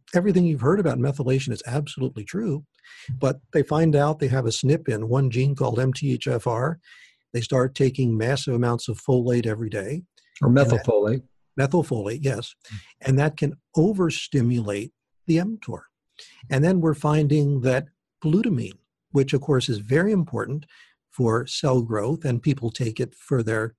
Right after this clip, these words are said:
Speaker 1: for their gut. But if in excess, can stimulate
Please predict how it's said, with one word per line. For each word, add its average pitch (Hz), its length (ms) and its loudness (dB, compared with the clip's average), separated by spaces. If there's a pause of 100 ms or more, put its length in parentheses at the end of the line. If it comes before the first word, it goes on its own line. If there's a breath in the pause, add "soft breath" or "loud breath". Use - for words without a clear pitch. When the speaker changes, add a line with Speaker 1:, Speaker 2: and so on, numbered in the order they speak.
(140)
Speaker 1:
for - 180 -4
their 113 160 -4
gut. 110 300 -8 (640 soft breath)
But 127 240 -2
if 135 220 0
in 120 200 0 (160)
excess, 135 880 -8 (380)
can 147 200 0
stimulate 110 680 -4